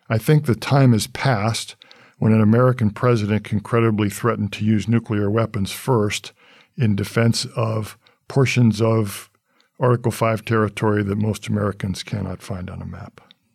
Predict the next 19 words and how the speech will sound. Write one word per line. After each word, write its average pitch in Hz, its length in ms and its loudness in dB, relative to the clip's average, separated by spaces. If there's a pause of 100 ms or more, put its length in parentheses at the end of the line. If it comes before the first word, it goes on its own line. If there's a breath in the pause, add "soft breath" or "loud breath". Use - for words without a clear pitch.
(220)
not 92 140 -10
to - 80 -20
put 104 200 -12
too 101 100 -12
fine 92 260 -10
a 92 60 -14
point - 280 -12
on 92 200 -14
it. - 80 -20 (640 loud breath)
And, 143 400 2
and 135 240 4
so, 139 340 4 (400 soft breath)
and 123 140 4
so 143 160 4
we're, 135 300 6
we're 135 320 4
overwhelmingly 127 720 6
focused 113 460 -2
on 107 280 0